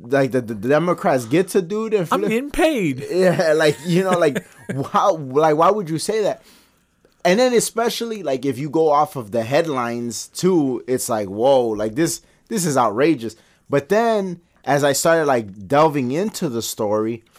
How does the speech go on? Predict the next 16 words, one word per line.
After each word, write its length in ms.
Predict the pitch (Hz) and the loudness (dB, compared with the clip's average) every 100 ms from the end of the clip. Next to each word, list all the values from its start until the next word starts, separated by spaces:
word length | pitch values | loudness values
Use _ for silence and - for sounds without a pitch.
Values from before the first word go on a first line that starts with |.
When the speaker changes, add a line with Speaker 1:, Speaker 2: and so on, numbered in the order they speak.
| - - - | -18 -18 -20
Speaker 1:
<laughs> 460 | - - - - _ | -20 -18 -18 -20 _
he, 220 | - 175 | -2 0
what 220 | 185 156 | 2 2
he 200 | 139 220 | 2 0
said 380 | 262 - 165 143 | 0 2 4 2
was, 540 | 127 131 131 127 113 - _ _ _ _ _ - - _ | 2 2 4 2 -2 -12 _ _ _ _ _ -20 -20 _
"Trump 440 | - 165 175 175 | -4 0 0 -2
never 360 | 131 131 160 214 | -4 -2 2 2
knew 480 | 220 196 190 185 214 _ _ - | 2 2 2 2 -2 _ _ 0
that 140 | 135 | 4
I 100 | 139 | 4
gave 240 | 123 135 | 4 0
her 120 | 139 170 | 2 0
this 240 | 196 - | 0 -2
money. 380 | 147 135 151 220 - | -2 -2 -2 -8 -16
Speaker 2:
Yeah. 280 | 123 107 | -16 -16